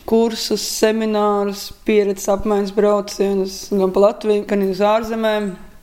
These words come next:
Novembrī sāksies bioloģiskie lauksaimniekiem kursi, nu, kur obligāti ir jābūt, lai piederētu bioloģisku saimniecību.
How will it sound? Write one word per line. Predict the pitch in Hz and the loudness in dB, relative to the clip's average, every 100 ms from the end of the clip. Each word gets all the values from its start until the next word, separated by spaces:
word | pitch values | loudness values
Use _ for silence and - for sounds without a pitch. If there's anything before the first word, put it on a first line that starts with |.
| - - | -14 -2
Novembrī | 214 214 202 196 | 2 2 0 -2
sāksies | 208 202 196 196 196 196 - - | 0 -4 -2 -2 0 -2 -8 -4
bioloģiskie | 190 202 196 196 196 - 196 196 | 0 0 0 -2 -4 -4 -2 -2
lauksaimniekiem | 202 202 190 202 190 190 196 | 0 0 0 -2 -2 -2 -6
kursi, | 185 196 190 - | 0 0 0 -6
nu, | - 202 | -8 0
kur | 190 | 0
obligāti | 185 180 180 196 | 0 -4 0 0
ir | |
jābūt, | 185 185 180 190 | 0 -2 -6 -4
lai | 185 | -6
piederētu | - 190 185 180 - 185 - - - | 0 0 0 -8 -10 -14 -12 -16 -14
bioloģisku | - 190 190 196 - | -2 0 0 -2 -2
saimniecību. | 190 190 190 196 196 | 0 0 -2 0 0